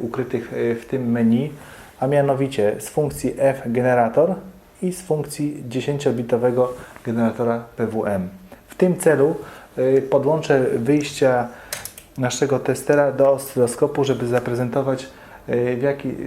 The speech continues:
co będzie generowane za pomocą tego generatora. W jaki sposób wejść do funkcji F generator? Przytrzymuję dłużej przycisk test i w tej chwili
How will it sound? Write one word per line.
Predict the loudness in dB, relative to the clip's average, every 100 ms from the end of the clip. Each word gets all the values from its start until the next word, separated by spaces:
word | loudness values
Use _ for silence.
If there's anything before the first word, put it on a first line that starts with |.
| -4 -4 -8 -20 -2
co | 2 2
będzie | 0 -2 -2
generowane | 0 2 2 2 0 2 2 0 -4 -20 -20 -20 -20 -20 -16 -6
za | -4
pomocą | 2 0 2 2
tego | 2 2
generatora. | 4 2 2 0 -2 0
W |
jaki | 0 0 0
sposób | 0 0 -2
wejść | 2 4 4
do | 0
funkcji | -2 -6 -4 -2 4
F | 4 2
generator? | -4 0 4 4 2 -2 -4 -12 -20 -20
Przytrzymuję | -16 -10 -2 2 4 4
dłużej | 4 2 2 0 0 -6 -20 -20 -20 -20 -12
przycisk | -6 -6 -6 -10
test | 0 2 2 -2 -14 -20 -20 -20 -10 -6
i | -4
w |
tej | 0 0
chwili | 0 0 2 0